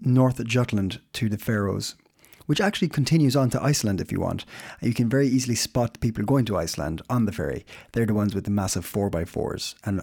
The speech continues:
they look like they're ready for the apocalypse. The rest were mostly Danes or Faroese, either coming back from spending time in Denmark or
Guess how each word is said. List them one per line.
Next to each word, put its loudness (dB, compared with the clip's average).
they -4
look -2
like -4
they're -2
ready -2
for -8
the -4
apocalypse. -6
The 4
rest 4
were 4
mostly 4
Danes 2
or -2
Faroese, 2
either 2
coming 4
back 2
from 2
spending 2
time 4
in 4
Denmark 4
or 2